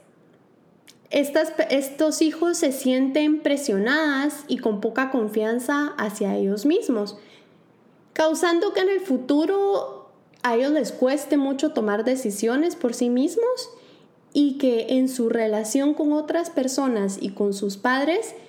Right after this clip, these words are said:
siempre estén basadas en aprobar lo que yo estoy haciendo,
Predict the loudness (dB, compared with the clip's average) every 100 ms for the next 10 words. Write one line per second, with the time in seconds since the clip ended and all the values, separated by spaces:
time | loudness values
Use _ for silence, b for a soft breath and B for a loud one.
0 | B -10 -2 2 2 2 0 0 0 0
1 | -2 -2 -2 0 0 0 -2 -6 -2 0
2 | 0 -2 -4 -12 -4 -2 0 0 2 2
3 | 0 0 0 0 -2 -2 -2 0 -2 -2
4 | -2